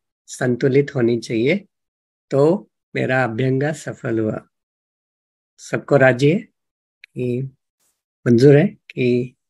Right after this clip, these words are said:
ठीक लगता है? तो अभी इसमें जो होता है कि जो एलिमेंट्स पंच महातत्व,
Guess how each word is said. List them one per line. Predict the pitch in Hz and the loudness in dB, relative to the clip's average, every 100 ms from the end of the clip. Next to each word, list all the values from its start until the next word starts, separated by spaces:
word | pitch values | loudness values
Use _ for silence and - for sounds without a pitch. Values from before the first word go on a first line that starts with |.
| - | 0
ठीक | 131 123 | 0 2
लगता | 127 - 143 | 0 0 -2
है? | 156 - _ _ _ _ _ _ - _ _ _ _ _ | -4 -6 _ _ _ _ _ _ -20 _ _ _ _ _
तो | - | 2
अभी | 147 127 160 160 156 _ _ _ _ _ _ _ _ _ _ _ _ _ _ | 4 6 6 6 4 _ _ _ _ _ _ _ _ _ _ _ _ _ _
इसमें | 151 - 175 170 | -2 2 2 4
जो | 170 | 4
होता | 156 143 151 | 4 2 4
है | 143 143 | 6 4
कि | 127 143 | 2 -2
जो | 127 139 135 | 2 2 2
एलिमेंट्स | - 135 147 151 151 147 | 0 0 2 2 0 -6
पंच | - 151 135 143 151 143 135 123 - _ _ _ - | -10 -2 -2 -2 -2 0 -2 -4 -12 _ _ _ -10
महातत्व, | 117 127 127 135 - 139 | -4 -4 -2 -4 0 0